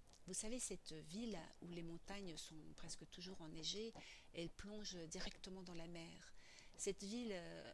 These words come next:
Antibes, elle est connue pour ses remparts, elle est connue pour son festival de jazz, bon, la partie de Juan Lépin plutôt, et puis elle est connue pour son musée Picasso. Eh bien, la ville, elle est connue aujourd'hui maintenant pour sa brasseuse,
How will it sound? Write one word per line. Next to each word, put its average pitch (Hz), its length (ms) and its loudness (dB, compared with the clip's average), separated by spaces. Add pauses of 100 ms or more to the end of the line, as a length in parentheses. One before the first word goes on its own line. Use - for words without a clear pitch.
Antibes, 208 440 2
elle 180 100 2
est - 140 -4
connue 202 260 2
pour - 160 -4
ses 190 160 2
remparts, 185 680 0
elle 170 140 -2
est 165 100 -4
connue 185 280 -2
pour - 180 -4
son 170 160 0
festival 185 580 0
de 165 160 -2
jazz, 185 460 0 (160)
bon, - 80 -4
la - 120 -2
partie - 400 -2
de 165 200 -4
Juan 170 240 0
Lépin 196 260 0
plutôt, 214 360 -2 (560)
et 190 100 10
puis - 180 4
elle 202 60 8
est 175 80 4
connue 175 300 -2
pour 156 180 -4
son 160 140 2
musée 160 280 2
Picasso. - 520 0 (1120)
Eh - 40 0
bien, 190 120 4
la 185 140 4
ville, 233 240 4
elle 175 180 2
est - 100 0
connue 202 280 0
aujourd'hui 165 340 0
maintenant 220 320 0
pour - 220 -2
sa 220 160 6
brasseuse, 196 720 4